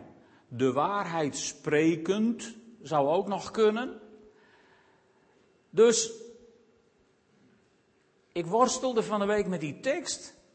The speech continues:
En toen dacht ik van, van, eigenlijk zou je dus moeten vertalen dat je elkaar waarachtig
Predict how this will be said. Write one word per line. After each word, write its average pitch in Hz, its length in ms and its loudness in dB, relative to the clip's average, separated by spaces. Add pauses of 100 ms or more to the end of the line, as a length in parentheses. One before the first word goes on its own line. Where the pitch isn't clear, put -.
(880)
En 214 120 -6
toen 202 180 -2
dacht 226 280 2
ik 220 80 0
van, - 180 -8
van, - 280 -4 (400)
eigenlijk 233 720 0
zou 240 480 -2
je 165 160 -2
dus 185 480 0 (840)
moeten 202 300 -2
vertalen 170 840 -2
dat 190 220 0
je 165 200 0
elkaar 185 880 -2 (680)
waarachtig 190 1200 0